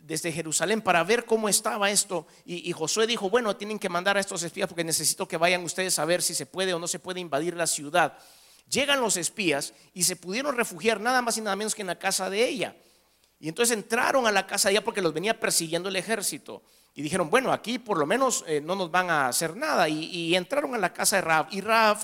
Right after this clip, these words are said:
sintió que venían de parte de Dios. Y ahí tuvo un momento de lucidez dentro de su vida pecaminosa, dentro de su vida ajetreada.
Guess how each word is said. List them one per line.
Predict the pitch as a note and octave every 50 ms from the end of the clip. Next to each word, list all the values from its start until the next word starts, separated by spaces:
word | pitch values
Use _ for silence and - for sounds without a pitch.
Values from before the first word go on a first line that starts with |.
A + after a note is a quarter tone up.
| - - _ _ _ _ _ _ _ _ _ _ _ _ -
sintió | - - - G#3 G3 - - C4 B3
que | - G3+ F3+
venían | D#3+ E3 F#3+ F#3+ E3+
de | D#3+ D3+
parte | - - D#3 D#3 - D#3+ C#3+
de | C3+ B2 B2
Dios. | A#2+ B2 G#2+ G2+ - - - _ _ _ _ _ _ _ _ - -
Y | - D#3 E3+
ahí | F#3+ B3 C4+
tuvo | - - C#4+ D4 C#4 C4+ B3 A3 -
un | - B3 B3+ B3+ B3 A#3+
momento | A3+ G#3+ G3+ G3 G3+ A3 C4 C#4 C4 - B3+ A#3
de | A3 G3+
lucidez | G3+ G3 F3+ - - E3+ D#3 D#3+ D#3 C#3 C3
dentro | G#3 A3+ A#3 - G#3+ G#3+
de | G3+ F#3+
su | E3 - F3 E3
vida | G3 A#3+ A#3+ A3 F#3 D#3+ D3+ C#3+ - - - - - - _ _ _
pecaminosa, | - F3+ - - E3 D#3+ E3 E3+ F#3 G3+ G#3 G3 - - D3
dentro | C#3+ D3+ D3+ D#3+ E3
de | E3
su | D#3+ E3 E3+
vida | G3 A3 A3+ A3 G#3 G3
ajetreada. | - - F3+ - - D#3+ D#3+ - F3+ F#3 F3+ E3 C#3+ C#3+ C#3+ - - - _